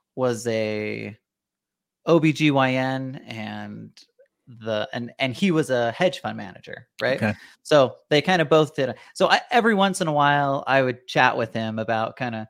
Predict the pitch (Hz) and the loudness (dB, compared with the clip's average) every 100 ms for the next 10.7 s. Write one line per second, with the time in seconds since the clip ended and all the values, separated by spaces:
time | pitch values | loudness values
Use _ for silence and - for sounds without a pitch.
0 | _ _ _ 131 131 120 127 107 117 113 | _ _ _ -2 -2 0 -6 -6 -6 -4
1 | 110 110 110 107 110 110 110 127 110 104 | -4 -4 -4 -6 -6 -8 -6 -2 -2 -2
2 | 113 - 117 110 107 107 110 107 117 110 | -8 -8 -2 0 0 -4 -6 -8 -10 -10
3 | 107 127 117 110 - 120 117 110 107 107 | -8 -6 -4 -4 -4 -6 -4 -4 -2 -4
4 | 107 - 143 170 151 190 208 117 113 110 | -8 -6 -6 -6 -6 -6 -6 -10 -10 -12
5 | - - 113 101 135 113 113 214 190 160 | -10 -4 -4 0 2 2 2 6 6 6
6 | 151 _ _ _ _ 151 143 143 147 147 | 0 _ _ _ _ -2 2 2 2 4
7 | 151 151 170 156 147 - 147 208 - 170 | 4 4 2 2 0 2 2 2 -2 -6
8 | 147 139 131 127 127 - 262 226 143 127 | -4 -4 -4 -4 -6 -6 -2 -2 -2 -4
9 | 127 127 139 - _ _ - 160 175 170 | -4 -6 -8 -12 _ _ -6 -2 0 -2
10 | - 170 170 160 156 135 | 0 0 0 -2 -6 -8